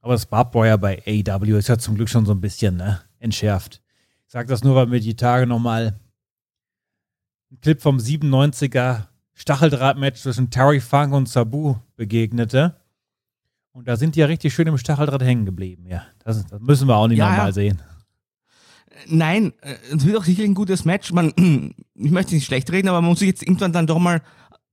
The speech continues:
Speaker 2: na, ich, ich sag, sag's anders, ich will nicht zu negativ klingen, aber diese, diese Karte mit Blut und Gegenständen und so, die sieht man halt schon extrem oft auch wieder in letzter Zeit.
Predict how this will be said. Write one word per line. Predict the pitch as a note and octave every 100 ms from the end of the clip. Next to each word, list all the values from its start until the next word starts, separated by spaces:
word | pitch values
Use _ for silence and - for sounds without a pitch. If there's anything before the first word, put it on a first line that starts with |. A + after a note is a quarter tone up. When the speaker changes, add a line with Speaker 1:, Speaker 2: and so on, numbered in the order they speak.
| _ -
Speaker 2:
na, | -
ich, | E3 -
ich | F3+
sag, | - G3+
sag's | A3 -
anders, | C3 C3 A2+ B2
ich | C#3
will | D#3
nicht | D#3
zu | C#3
negativ | C#3 C3 B2+
klingen, | B2+ A#2+
aber | B2+ C#3 C3 _ _ _ _ _ -
diese, | E3 F3+ - _ _ _ _ _ _ _ -
diese | F3 E3
Karte | - E3 G#3 F#3+
mit | E3 C#3+ -
Blut | F3 C4+ G3+ - -
und | - D3 -
Gegenständen | F#3+ A3+ A3+ - B2+ B2 C3+
und | B2+
so, | D#3+
die | F3 - _ _ _ _
sieht | - F3+ G#3+
man | F#3 D3+
halt | D3 C#3+
schon | E3+ D#3
extrem | B2+ - - C#3+ C#3+
oft | C3 C3 -
auch | G2+ G#2
wieder | G2 F#2 - _
in | - A2
letzter | G2+ - F#2
Zeit. | F2+ -